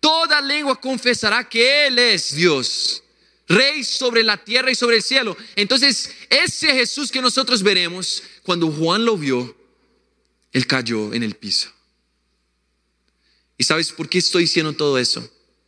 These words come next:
Porque en ese momento, Juan cae como muerto, dice, "Cae sobre mis rodillas como muerto".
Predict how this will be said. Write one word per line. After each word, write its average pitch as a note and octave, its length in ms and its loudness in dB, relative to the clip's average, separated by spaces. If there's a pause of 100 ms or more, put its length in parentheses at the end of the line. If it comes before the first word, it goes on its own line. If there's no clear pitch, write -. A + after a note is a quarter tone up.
(640)
Porque C#3+ 240 0
en D3 80 0
ese D#3+ 180 0
momento, C3+ 500 -2 (1040)
Juan C#3 200 0
cae C#3+ 440 -2 (840)
como D3 260 2
muerto, C#3 420 2
dice, C#3+ 240 -2
"Cae C#3+ 180 0
sobre D3+ 240 0
mis D3+ 320 0
rodillas C3 540 2
como B2+ 240 0
muerto". B2+ 500 -2